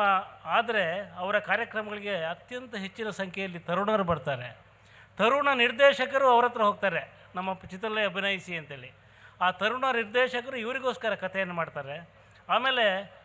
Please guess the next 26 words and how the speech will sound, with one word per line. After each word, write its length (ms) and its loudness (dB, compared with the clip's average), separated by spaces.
ಆ 120 4
ತರುಣ 480 0
ನಿರ್ದೇಶಕರ 640 -2
ಕ-, 180 -10
ಕಥೆಗಳನ್ನು 680 2
ಮತ್ತು 200 -8
ಚಿತ್ರಕಥೆಯನ್ನು 840 -4
ಓದಿ, 500 -4
ತಿದ್ದುಪಡಿಗಳನ್ನು 760 -4
ಸೂಚಿಸಿ, 640 -10
ಅವರನ್ನು 320 -2
ಸರಿಯಾದ 500 -2
ದಾರಿಯಲ್ಲಿ 460 -2
ನಡೆಸ್ತಾ 360 -6
ಇರ್ತಾರೆ. 380 -8
ಹೀಗೆ 260 -4
ಹಲವು 480 -2
ಕೆಲಸಗಳನ್ನು 1000 -4
ಮುಂದಿನ 380 -2
ಜನಾಂಗಕ್ಕಾಗಿ, 840 0
ಮುಂದಿನ 340 -8
ತಲೆಮಾರಿಗಾಗಿ 760 -2
ಮಾಡ್ತಾ 320 -6
ಇರುವಂಥ 380 -8
ಅನಂತನಾಗ್ 640 -6
ಅವರಿಗೆ 580 -10